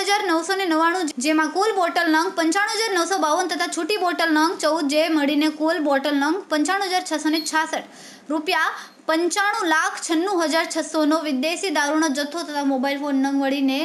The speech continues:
કુલ વીસ હજાર તથા ટાટા ટેમ્પો મળીને દસ લાખ તથા જી પી સી ટ્રેકર કી મળીને રૂપિયા એક કરોડ છ લાખ અઢાર હજાર છસોનો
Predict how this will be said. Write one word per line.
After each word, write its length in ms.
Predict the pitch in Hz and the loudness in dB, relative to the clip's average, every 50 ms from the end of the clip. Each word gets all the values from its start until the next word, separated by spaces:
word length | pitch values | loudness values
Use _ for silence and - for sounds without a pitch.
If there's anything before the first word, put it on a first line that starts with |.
| 330 - - - - | -4 -8 -14 -16 -8
કુલ 180 | - 269 269 254 | -4 -2 0 0
વીસ 220 | 302 349 - - 415 | 0 0 0 -2 0
હજાર 160 | 370 403 403 392 | 0 0 0 0
તથા 240 | 381 330 381 381 381 | -2 -2 -2 -2 0
ટાટા 340 | 381 302 285 285 339 330 320 | 0 -2 -2 0 -2 -2 -2
ટેમ્પો 380 | 311 294 277 277 294 359 359 | 0 0 0 0 2 0 2
મળીને 380 | 320 302 277 277 262 262 277 311 349 349 - - - - - - - - 214 226 226 | 2 2 2 2 2 2 2 0 -2 -4 -8 -16 -20 -20 -20 -20 -20 -16 -10 -4 -2
દસ 260 | 285 349 392 381 - 359 | 0 0 0 -2 -2 0
લાખ 240 | 349 320 330 330 - - | 2 2 0 0 -2 -4
તથા 320 | 302 247 285 277 285 349 403 392 - 277 | -2 0 0 2 2 2 0 -2 -2 -2
જી 180 | 247 233 285 294 294 | -2 0 0 2 0
પી 80 | 392 381 | 0 0
સી 120 | - 403 - | -2 -4 -2
ટ્રેકર 400 | 349 330 311 294 302 370 370 370 302 302 | 0 -2 -2 -2 -2 -2 -2 -2 -4 -4
કી 160 | 330 330 330 311 | -4 0 2 2
મળીને 500 | 294 285 285 285 302 294 285 285 285 320 381 415 - - - - - - - - - - - - | 2 2 2 2 2 2 2 2 2 2 0 -2 -6 -12 -20 -20 -20 -20 -20 -20 -20 -20 -12 -8
રૂપિયા 440 | 247 262 254 262 294 277 285 330 381 370 - - - - - - - 370 | -6 -6 -4 -2 0 0 0 0 -2 -4 -10 -16 -20 -16 -6 -2 0 0
એક 100 | 440 403 - | 0 0 -2
કરોડ 300 | 415 415 415 453 427 440 - | -2 0 0 0 0 -2 -4
છ 100 | - 339 381 392 392 381 | -2 0 0 0 2 0
લાખ 220 | 320 311 349 392 - - 285 | 0 0 -2 -2 -2 -2 0
અઢાર 240 | 262 254 349 370 349 311 | 0 2 2 2 2 0
હજાર 180 | 302 339 339 | 0 -2 -2
છસોનો 640 | 339 - 311 294 302 - 370 359 339 285 277 285 | -2 -2 -2 -2 -2 -2 -2 0 2 2 2 2